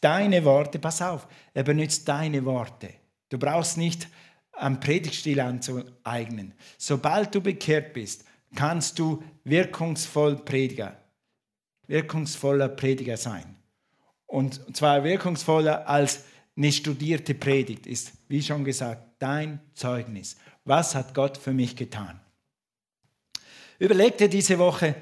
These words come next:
wem könnte ich mein Zeugnis erzählen, was Gott für mich getan hat? Und da geht das Übergabebezeugnis,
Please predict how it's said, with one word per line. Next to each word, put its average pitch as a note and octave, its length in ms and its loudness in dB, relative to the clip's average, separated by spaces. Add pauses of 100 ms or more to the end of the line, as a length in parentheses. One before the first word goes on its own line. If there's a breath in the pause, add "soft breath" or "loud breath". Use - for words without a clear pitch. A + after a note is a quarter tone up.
(260)
wem B3+ 400 2
könnte G#3+ 280 2
ich - 120 -4
mein G3+ 200 2
Zeugnis E3 440 2
erzählen, A2 500 -6 (400)
was C3+ 220 0
Gott E3+ 200 2
für D3+ 120 -4
mich C#3+ 240 -2
getan A2 400 -8
hat? - 200 -20
Und D3+ 140 -6
da F#3 60 4
geht F3 260 0
das C#3 240 -2 (1120 loud breath)
Übergabebezeugnis, E3+ 1500 2